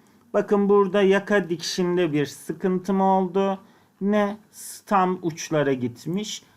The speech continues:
Ne yapacağım? Noktamın yerini değiştirmem gerektiği için, e,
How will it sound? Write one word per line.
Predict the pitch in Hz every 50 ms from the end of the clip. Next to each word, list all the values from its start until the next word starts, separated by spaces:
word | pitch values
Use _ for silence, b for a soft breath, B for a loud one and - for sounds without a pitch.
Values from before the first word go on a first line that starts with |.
| b -
Ne | 220 226
yapacağım? | 220 214 196 - - 170 156 151 180 185 190 190 - b b b b b b b b b b _ _ _ _ _ - -
Noktamın | 156 175 185 190 185 185 - 214 214 208 214 214 208
yerini | 202 196 196 196 196 190
değiştirmem | 185 185 180 175 180 - - - 175 170 170 165 160 156 151 143
gerektiği | 143 135 131 131 123 - - - 123 120 117
için, | 117 - - 120 110 113 - b b b b b b b b _ _ -
e, | 135 135 127 127 127